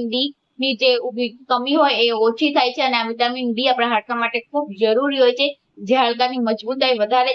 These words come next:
છે. માટે સૂર્યપ્રકાશમાં બેસીને તમે તમારી હાડકાની મજબૂતાઈ પણ વધારી શકો છો, જે આપણા માટે ખૂબ જ સારું હોય છે.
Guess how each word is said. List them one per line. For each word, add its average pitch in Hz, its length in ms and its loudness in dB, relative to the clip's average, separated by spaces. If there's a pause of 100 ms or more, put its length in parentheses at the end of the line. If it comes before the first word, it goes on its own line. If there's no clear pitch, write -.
છે. 285 100 -2 (340)
માટે 247 200 0 (100)
સૂર્યપ્રકાશમાં 254 680 0
બેસીને 247 380 -2
તમે 247 180 0
તમારી 240 340 -2
હાડકાની 240 420 -2
મજબૂતાઈ 240 480 0
પણ 269 220 -2
વધારી 226 380 0
શકો 254 240 2
છો, 277 180 0 (360)
જે 254 80 2
આપણા 240 280 0
માટે 226 260 0
ખૂબ 277 200 -2
જ 285 220 -2
સારું 214 300 4
હોય 196 220 4
છે. 175 100 -8